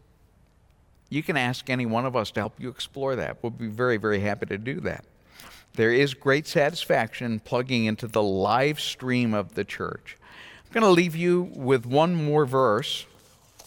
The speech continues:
And again, this is just the introduction of a six-week series on why the local church is so important and why it should be a non-negotiable. Fellowship is one of them, because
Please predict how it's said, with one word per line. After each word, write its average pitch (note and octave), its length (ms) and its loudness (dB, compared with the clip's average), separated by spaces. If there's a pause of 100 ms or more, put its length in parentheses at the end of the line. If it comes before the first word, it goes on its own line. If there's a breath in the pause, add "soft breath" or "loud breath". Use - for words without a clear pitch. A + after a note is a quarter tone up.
(420)
And A#2 140 -2
again, D3+ 220 0
this D3+ 120 -4
is B2 120 -8
just D#3 260 -2
the E3 140 -2
introduction D3 720 -2 (800 loud breath)
of A#2 520 2
a - 120 -4
six-week - 560 -4
series C3 560 2 (100)
on G#2+ 480 0 (300)
why F3+ 580 0 (680 loud breath)
the C3 280 2
local C#3+ 320 -4
church D#3 320 -8
is A#2 100 -4
so D#3 800 2
important A#2+ 640 -6
and A2+ 220 -2
why D3 220 2
it B2 200 0
should A#2 320 -4
be A2+ 200 2
a F#2 120 0
non-negotiable. C3 1400 0 (580 loud breath)
Fellowship A2 460 -4
is F#3 100 -10
one D3+ 180 0
of C3+ 80 -2
them, C#3 240 0
because B2 600 -4